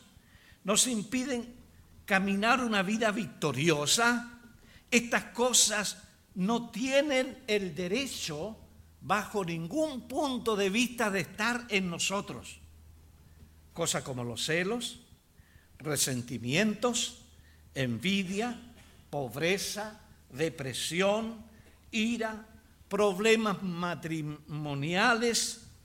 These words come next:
o familiares, con los hijos y hasta con los nietos, problemas de finanzas, enfermedad y tantas otras obras de la carne que nos impiden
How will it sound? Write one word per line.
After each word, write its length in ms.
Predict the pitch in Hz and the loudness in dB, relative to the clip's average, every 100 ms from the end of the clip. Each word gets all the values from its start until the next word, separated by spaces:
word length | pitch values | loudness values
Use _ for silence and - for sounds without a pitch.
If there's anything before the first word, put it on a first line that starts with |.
| - | -12
o 120 | - 139 | -8 -4
familiares, 920 | 131 131 156 185 220 226 226 196 - - _ - - _ - - | -4 -2 -2 2 2 2 0 -4 -10 -20 _ -20 -20 _ -20 -8
con 260 | 185 180 175 | 0 2 2
los 280 | 180 - 220 | 2 0 0
hijos 640 | 277 214 220 226 208 - - - - - | -2 -2 -4 -4 -6 -8 -16 -20 -20 -12
y 140 | 170 | 0
hasta 340 | 220 208 185 190 | 0 0 -4 -2
con 160 | 214 | 0
los 140 | 214 220 | 0 2
nietos, 800 | 269 302 262 147 120 - - - - - - - _ - | 2 2 2 0 -6 -8 -10 -14 -20 -20 -20 -20 _ 0
problemas 480 | 208 175 196 175 147 | 2 2 0 0 -2
de 80 | |
finanzas, 880 | 143 190 185 262 247 - 214 185 - - - - - - - | -4 -4 0 0 0 0 -2 -4 -10 -16 -20 -20 -20 -20 0
enfermedad 1120 | 208 208 - 208 190 180 180 175 247 262 269 247 226 - - - - | 0 0 -2 0 0 0 -2 0 0 2 0 -4 -12 -16 -20 -20 -6
y 160 | 208 196 - | -4 -4 -2
tantas 800 | 254 269 277 247 - 247 - - | 2 2 0 -2 0 2 0 -2
otras 720 | 226 247 240 - 175 220 - - | 2 2 2 -2 0 0 -4 -4
obras 500 | 220 240 233 226 208 | 0 2 2 0 -2
de 80 | 185 | 0
la 260 | 180 175 - | 0 0 0
carne 640 | 240 247 240 247 233 220 - - - - _ | 4 6 4 0 -4 -6 -12 -20 -20 -20 _
que 180 | - 196 | 2 4
nos 360 | 196 202 - - | 4 2 0 0
impiden 1080 | 220 214 185 - 330 254 180 131 170 190 | 0 0 -2 2 4 4 2 2 -2 -6